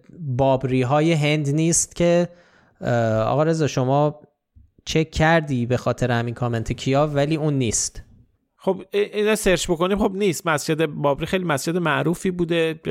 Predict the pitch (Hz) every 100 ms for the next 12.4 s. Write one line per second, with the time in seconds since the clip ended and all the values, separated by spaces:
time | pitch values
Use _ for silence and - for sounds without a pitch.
0 | 143 123 - 135 131 120 113 123 156 156
1 | 147 147 147 - - 127 127 113 - 123
2 | 127 143 131 147 139 131 117 139 143 135
3 | 139 127 117 120 113 - 143 120 117 135
4 | 160 175 180 170 - 160 139 131 135 160
5 | 151 156 143 143 - 120 117 117 131 151
6 | 123 120 - 127 - 151 156 143 131 113
7 | - - 120 _ - - - - 139 127
8 | 117 117 135 147 160 156 147 151 156 156
9 | 135 143 127 - 117 - 117 117 113 107
10 | 107 - - - - 110 117 - 165 69
11 | 120 110 127 117 117 120 113 104 127 143
12 | 151 160 160 160